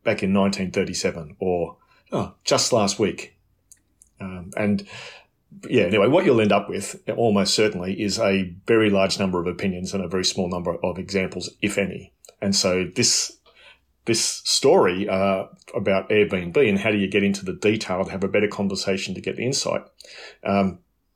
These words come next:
you can use it when, when you're hearing lots of opinions and go, "Look, folks, you know what happens when we have opinions? We generally, you know, if I agree with you, that's all good. Uh, but if I don't agree with you, we have an argument, and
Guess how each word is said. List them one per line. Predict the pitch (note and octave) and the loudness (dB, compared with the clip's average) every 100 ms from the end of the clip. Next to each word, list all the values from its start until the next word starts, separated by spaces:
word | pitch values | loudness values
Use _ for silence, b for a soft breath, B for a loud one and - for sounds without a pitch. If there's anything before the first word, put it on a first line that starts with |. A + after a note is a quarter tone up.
| _ _ _ - | _ _ _ -18
you | - A2+ | -6 -2
can | G#2 G2+ | 0 4
use | D#3 F#3+ | 4 4
it | F2+ - | 2 0
when, | G#2 G#2 G2 | 2 2 0
when | G#2+ A2 | 0 0
you're | G2+ | 2
hearing | A2+ G#2+ | 4 4
lots | G#2+ - | 2 2
of | |
opinions | G2 - G#2 E2 F#2 | -2 -2 -2 -2 -4
and | G2 | 0
go, | |
"Look, | A2 A#2+ | 0 0
folks, | - G#2+ - - _ - | 2 0 0 -8 _ -4
you | C3 | 2
know | E3+ | 4
what | C#3 | 4
happens | E3+ C3+ | 2 2
when | D3 | 2
we | C3+ | 4
have | C#3 | 2
opinions? | B2 D#3 F3 F#3 - B B B B B _ _ _ _ _ _ _ _ _ _ _ _ _ _ - - | 0 0 2 0 -2 B B B B B _ _ _ _ _ _ _ _ _ _ _ _ _ _ -20 -4
We | A2 | -2
generally, | G2+ A#2 A2+ G#2+ G2 G2 - | 2 2 4 2 2 -2 -8
you | A2+ | -2
know, | F#2+ | 0
if | G#2+ A2+ | 2 4
I | G2 | 4
agree | F#2+ D3 | 4 4
with | C#3+ - | 2 2
you, | C3 B2+ - | 0 0 -4
that's | - G#2 A#2 | -2 2 2
all | F#2+ | 2
good. | C3+ A#3+ A#3 - _ _ _ - | 4 2 2 -10 _ _ _ -2
Uh, | G#2 G2 | 2 2
but | G#2+ | 2
if | G2 | 0
I | G2+ | 2
don't | A2 A#2 | 4 4
agree | G#2 G#2+ | 4 2
with | G#2 | 2
you, | A2 | 0
we | G2+ | 2
have | G#2+ | 2
an | G2 | 2
argument, | B2+ D3 E2 - | 2 2 -2 -6
and | A2 G#2+ G2+ | -4 -2 -4